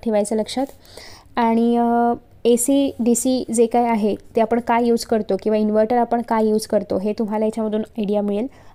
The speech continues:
आलंच तर क्यू रिझनला येईल, इतकं इम्पॉर्टंट नाही आहे, so you can skip also. नेक्स्ट आहे सोलार, सोलार थर्मल पॉवर प्लांट. Again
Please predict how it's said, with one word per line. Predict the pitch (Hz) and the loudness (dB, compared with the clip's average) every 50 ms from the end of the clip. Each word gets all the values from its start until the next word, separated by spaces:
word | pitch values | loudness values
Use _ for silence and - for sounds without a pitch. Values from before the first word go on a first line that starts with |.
| - | -4
आलंच | 233 214 214 226 233 - - | 0 2 2 2 2 0 -2
तर | 254 | -2
क्यू | 226 247 247 | 2 2 2
रिझनला | 240 - 240 233 226 220 | 2 2 0 0 0 2
येईल, | 220 214 226 | 2 2 2
इतकं | 233 226 - - 226 | 0 -2 -4 -4 -2
इम्पॉर्टंट | 220 208 - 214 208 208 214 220 | -2 0 0 -2 -2 -2 -2 -4
नाही | 233 247 226 208 | -2 -2 -2 -2
आहे, | 220 | -4
so | 214 - - 208 208 208 | -4 -6 -6 -4 -4 -4
you | 220 - - - - - 214 202 | -6 -10 -16 -16 -14 -8 -4 -4
can | 196 202 - | -4 -4 -4
skip | - - 202 - | -6 -6 -4 -4
also. | 208 202 - - 254 262 269 - - - - - - - - - - - - - - - - | -4 -6 -6 -6 -8 -8 -8 -10 -18 -20 -20 -20 -20 -20 -20 -20 -20 -20 -20 -20 -12 -6 -4
नेक्स्ट | 247 233 - | -2 0 2
आहे | 262 262 | 2 2
सोलार, | - 277 247 247 247 277 285 - - - | 4 2 2 4 2 0 -2 -4 -8 -6
सोलार | - - 254 240 233 233 247 262 262 - | 0 2 4 4 4 2 0 0 -2 -2
थर्मल | 262 233 226 233 233 | 0 0 0 0 0
पॉवर | - 233 220 214 214 | 0 2 2 2 2
प्लांट. | 214 - 214 214 233 240 - | 0 0 0 0 -2 -2 -2
Again | 226 220 196 214 233 | -2 -2 0 0 -2